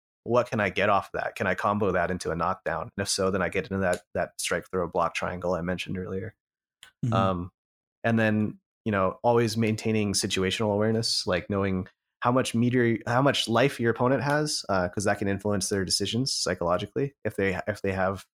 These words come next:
Speaker 1: if they have, if they have a life deficit, then they're gonna be more aggressive to, in order to, to, um, make up for that deficit.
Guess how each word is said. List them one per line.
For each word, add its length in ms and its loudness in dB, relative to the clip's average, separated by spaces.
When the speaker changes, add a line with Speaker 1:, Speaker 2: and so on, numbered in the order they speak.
Speaker 1:
if 120 -4
they 100 2
have, 280 0
if 100 -2
they 60 2
have 80 4
a 40 0
life 220 0
deficit, 460 0
then 80 0
they're 100 0
gonna 160 0
be 120 -2
more 180 0
aggressive 440 -2
to, 80 -4
in 40 -2
order 220 0
to, 300 -4
to, 440 0
um, 480 -2
make 160 -2
up 120 0
for 80 -2
that 160 0
deficit. 480 -2